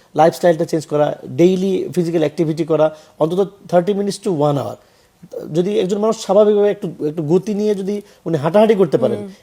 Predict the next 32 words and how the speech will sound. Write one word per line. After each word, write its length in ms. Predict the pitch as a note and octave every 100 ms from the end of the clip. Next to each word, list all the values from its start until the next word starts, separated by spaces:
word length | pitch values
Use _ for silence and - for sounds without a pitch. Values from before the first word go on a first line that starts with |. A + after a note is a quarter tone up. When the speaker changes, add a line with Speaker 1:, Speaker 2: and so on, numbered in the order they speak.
| -
Speaker 1:
এটা 180 | F3+ G3+
অস্টিওপোরোসিস 640 | F3+ - F#3+ G3 F#3+ -
প্রিভেনশনের 480 | F#3 F#3 F3+ F#3+ F3+
জন্য 160 | F3+
চমৎকার 420 | F3 F#3 F3+ D#3
মাধ্যম। 320 | B2+ G#2 G2+ G2
Speaker 2:
বাহ। 220 | G3 F#3+ F3+ - -
Speaker 1:
এরপরে 440 | G3+ G3+ G#3+ A3
হতে 180 | G3+ G3+
পারে, 280 | G3 G3+ G3+ - - - -
উম, 180 | D#3 D#3+
তার 220 | D#3 F3
যদি 140 | E3+ F3
অ্যালকোহল 400 | D#3+ D#3+ F#3+ F#3+
কনজাম্পশনের 540 | F#3 F3+ - F#3 F3+
অভ্যাস 380 | F3 D#3+ D#3 D#3
থাকে, 140 | E3+
সেটা 180 | D#3+ E3+
উনি 100 | E3
চেঞ্জ 220 | D3+ D#3+
করবেন। 280 | - D3+ D3+
যদি, 260 | D3+ D#3+ D#3+ - _ -
আহ, 420 | C#3+ D3 - D3 - _
উনি 160 | D3+ D#3+ - - C#3+
স্মোকার 440 | - F3+ F#3 A3+
হয়ে 140 | G3+ F#3+
থাকেন, 300 | F3+ F3+ F3+
উনি 120 | F3 E3+
Speaker 2:
হুম। 220 | A#3 A3+
Speaker 1:
স্মোকিংটা 760 | D3+ F#3 F3 F#3+ F#3+ F#3+ - C#3+
স্টপ 220 | - D#3+
করবেন। 300 | E3 D3 D3+